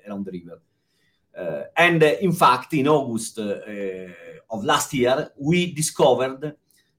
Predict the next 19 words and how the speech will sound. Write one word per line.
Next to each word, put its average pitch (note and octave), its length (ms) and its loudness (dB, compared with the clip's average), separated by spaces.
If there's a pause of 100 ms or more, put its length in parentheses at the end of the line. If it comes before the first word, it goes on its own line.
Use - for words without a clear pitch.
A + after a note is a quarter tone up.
the C3 120 -4
presence C3 540 0
of, A#2 360 0
uh, A2+ 240 2
of, G#2+ 260 -8
um, F#2+ 840 -4 (480)
popula-, C#3+ 320 2
of A#2 200 2
a A#2+ 100 4
population C#3+ 580 2
of A#2+ 200 -2
elegans C3+ 540 0
even D#3 320 0
inside A#2+ 440 -2
South G#2+ 220 -4
Su-, - 160 -16
inside, A#2+ 640 -2
uh, A#2+ 60 4 (440)
Uganda. F2+ 520 -6